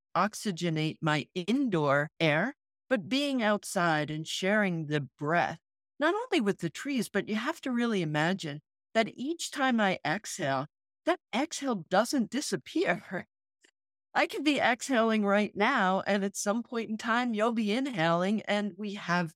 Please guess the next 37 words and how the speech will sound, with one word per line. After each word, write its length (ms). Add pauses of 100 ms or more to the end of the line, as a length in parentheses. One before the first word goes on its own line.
bits 380
of 240
the 280 (320)
same 340
particles 840
and 180
the 80
same 340
breath. 340 (460)
But 120
because 340
I 80
really 420
do 240
love 420
being 380
outside, 840 (460)
and 500
I 100
love 380
how 300
breath 540
is 140
such 240
an 100
important 560
part 360 (140)
of 320 (100)
our 120
connection 580
to 120
nature, 640 (560)
I 80
do 200
want 180
to 60
mention 640